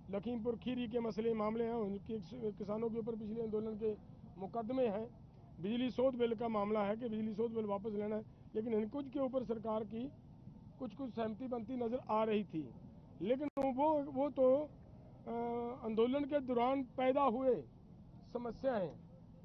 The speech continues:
वो कोई मांगे नहीं है हमारी। जो आंदोलन वा-, आ-, आज सरकार उनको ये कहे कि ये हमने तो बहुत सारी मांगे इनकी मान ली हैं, वो इनकी गलत बात है। सो हमारा, अ,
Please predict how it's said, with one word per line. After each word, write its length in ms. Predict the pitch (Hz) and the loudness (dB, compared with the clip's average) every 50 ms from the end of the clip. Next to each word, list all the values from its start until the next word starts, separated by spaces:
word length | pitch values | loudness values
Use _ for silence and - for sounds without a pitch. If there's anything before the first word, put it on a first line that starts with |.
| - - | -12 -4
वो 120 | 185 254 285 | -2 0 0
कोई 120 | 254 302 | 2 2
मांगे 360 | 269 240 226 233 247 254 294 | 4 6 6 6 6 4 4
नहीं 180 | 277 277 311 311 | 2 4 4 4
है 80 | 277 233 | 4 4
हमारी। 320 | 208 196 185 165 147 117 - - - - - - - - - - | 4 4 2 2 0 -4 -8 -12 -16 -16 -16 -16 -18 -18 -8 0
जो 120 | 202 240 | 2 4
आंदोलन 360 | 254 247 214 226 233 247 254 254 | 4 4 4 4 4 4 2 2
वा-, 260 | 240 240 240 240 247 | 2 4 4 4 4
आ-, 220 | 247 233 240 254 | 6 6 6 6
आज 220 | 262 254 247 254 220 | 6 6 4 4 4
सरकार 380 | - 240 233 208 233 226 233 | 0 -2 -2 0 0 0 0
उनको 300 | 240 240 240 226 226 240 | 2 0 0 0 0 0
ये 160 | 240 247 247 | 0 0 0
कहे 260 | 226 220 226 214 220 214 | 0 0 0 0 0 2
कि 220 | 214 233 220 202 165 - - - - - - | 2 2 2 2 0 -6 -14 -18 -20 -12 -6
ये 80 | 202 196 | -4 -2
हमने 260 | 175 208 226 233 233 | 0 0 0 0 0
तो 80 | 220 226 | 0 2
बहुत 240 | 196 233 247 208 | 2 2 0 0
सारी 180 | - 226 226 226 | 0 -2 -2 0
मांगे 280 | 220 208 196 202 208 220 | 0 0 0 2 2 2
इनकी 220 | 220 202 190 220 | 2 0 -2 -2
मान 240 | 202 180 190 214 233 | 0 2 2 2 4
ली 160 | 226 220 214 | 4 4 4
हैं, 140 | 202 202 214 - - - - - - - - - | 2 2 0 -6 -12 -18 -18 -18 -18 -18 -12 -4
वो 140 | 220 254 254 | 2 2 2
इनकी 220 | 247 220 214 262 | 2 2 0 -2
गलत 280 | 226 208 196 180 156 180 | 0 2 0 0 0 -2
बात 260 | 156 147 139 135 135 | -2 -2 -2 -2 -4
है। 120 | 165 190 233 - - - - - - - - - - - - | -6 -6 -6 -10 -14 -16 -18 -18 -18 -18 -18 -18 -16 -10 0
सो 240 | - 262 269 - - - 151 | 2 2 2 2 0 -6 -6
हमारा, 640 | 165 190 196 202 214 226 240 247 247 254 262 254 - - - - - - - - - | -4 0 2 4 4 4 6 6 4 4 2 0 -4 -10 -18 -18 -18 -16 -16 -12 -8
अ, 380 | 196 208 208 202 202 202 196 | -6 -6 -4 -4 -4 -4 -4